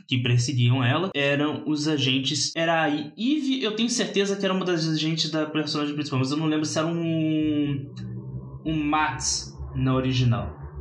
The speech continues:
Eve e Zack, que na-, eram os agentes que eram controlados pelo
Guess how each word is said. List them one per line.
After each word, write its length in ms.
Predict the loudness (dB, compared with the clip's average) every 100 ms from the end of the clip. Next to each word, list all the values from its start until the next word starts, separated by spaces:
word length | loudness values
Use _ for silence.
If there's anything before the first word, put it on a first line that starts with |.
| -12 -12 -2
Eve 340 | 0 2 0 0
e 60 |
Zack, 840 | 0 0 2 2 2 -2 -8 -10 -12 _ _ _ _ -20 -6
que 560 | -2 0 2 0 -2 -6
na-, 520 | 0 2 2 0 -4 -2
eram 400 | 2 2 2 0
os 140 | 2
agentes 500 | 2 2 2 0 0
que 120 | 0
eram 200 | 0 0
controlados 480 | -2 0 0 2 0
pelo 420 | 0 0 0 -4